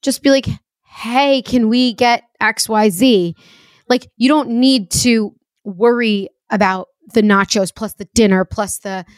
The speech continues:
everything that you're experiencing. But that said, if your problem is that you're worried about, quote, "falling back," I would treat it the same way. Try to be present, make decisions in the present based on your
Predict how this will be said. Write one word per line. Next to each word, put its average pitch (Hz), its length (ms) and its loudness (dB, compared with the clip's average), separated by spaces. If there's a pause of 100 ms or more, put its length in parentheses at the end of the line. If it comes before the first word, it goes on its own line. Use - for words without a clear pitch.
(240)
everything 226 420 -2
that 214 140 -4 (580)
you're 190 480 -4 (920)
experiencing. 208 720 -2
But 233 140 -4
that 208 200 -2
said, 311 380 0
if - 220 -10
your 202 100 -10
problem 220 420 -2
is 202 200 -12
that 202 100 -6
you're 196 100 -8
worried 196 300 -4
about, 185 300 -4 (960)
quote, 202 520 0
"falling 170 520 -2
back," 190 680 -2 (720)
I 220 40 4
would 214 100 2
treat 269 200 2
it 233 80 -4
the 214 60 -10
same 190 300 0
way. 202 240 -2 (720)
Try 220 180 2
to 220 80 2
be 233 220 0
present, 196 540 -4 (160)
make 233 320 -6
decisions 208 560 -2
in 220 160 -4
the 214 60 -4
present 202 460 -4
based 220 240 -2
on 208 120 -4
your 190 160 -12